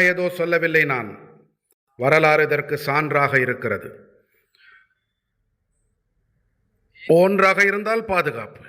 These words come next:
பிரதமரும் கூட திரும்ப திரும்ப இது பற்றி பேசியிருக்கிறார். ஒன்றாக இருந்தால் பாதுகாப்பு உறுதி.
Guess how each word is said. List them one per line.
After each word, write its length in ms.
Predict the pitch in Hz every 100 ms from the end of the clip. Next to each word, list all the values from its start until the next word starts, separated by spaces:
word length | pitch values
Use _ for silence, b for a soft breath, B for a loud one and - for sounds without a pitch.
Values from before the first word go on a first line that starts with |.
| - _ _ _ _ _ _ _ _ _ _ _ _ _ _ _ -
பிரதமரும் 480 | 135 143 151 165 165
கூட 140 | 175 175
திரும்ப 340 | 185 220 214
திரும்ப 300 | 220 214 208
இது 120 | 185
பற்றி 240 | 180 180 170
பேசியிருக்கிறார். 880 | - 160 156 139 131 131 117 104 - - _ _ _ _ _ _ -
ஒன்றாக 480 | 120 143 151 156 151
இருந்தால் 500 | 156 160 165 170 185 185
பாதுகாப்பு 640 | 175 185 175 139 135 139
உறுதி. 320 | 123 117 101